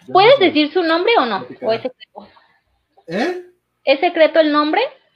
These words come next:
Speaker 1: ¿O
Speaker 2: Eh,
Speaker 1: hasta el
Speaker 2: pero
Speaker 1: siguiente
Speaker 2: que,
Speaker 1: pro-
Speaker 2: ¿cuál nombre? ¿Su nombre
Speaker 1: De él.
Speaker 2: artístico o su nombre de él?
Speaker 1: Pues, el que quieras.
Speaker 2: No, pues tú dime.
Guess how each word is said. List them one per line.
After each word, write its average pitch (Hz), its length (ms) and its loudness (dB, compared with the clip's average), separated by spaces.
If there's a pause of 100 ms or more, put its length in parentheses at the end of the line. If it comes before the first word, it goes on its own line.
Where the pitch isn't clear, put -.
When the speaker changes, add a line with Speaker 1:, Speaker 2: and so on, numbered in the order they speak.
(120)
Speaker 1:
¿O 196 320 -2
Speaker 2:
Eh, 196 40 2
Speaker 1:
hasta 170 80 -2
el 165 80 -10
Speaker 2:
pero 156 200 -4
Speaker 1:
siguiente 151 200 -6
Speaker 2:
que, 151 80 -8
Speaker 1:
pro- 151 100 -14
Speaker 2:
¿cuál 160 220 -4
nombre? 131 680 -12
¿Su 147 140 -20
nombre 160 260 -8
Speaker 1:
De 247 100 0
él. 262 120 0
Speaker 2:
artístico 269 440 -8
o 165 120 -10
su 147 200 -16
nombre 143 300 -12
de 117 260 -16
él? 107 300 -20 (1120)
Speaker 1:
Pues, 190 380 -8 (140)
el 202 140 -16
que 202 100 -14
quieras. 277 280 -6 (920)
Speaker 2:
No, 123 120 -20
pues - 220 -20
tú 117 140 -20
dime. 170 420 -20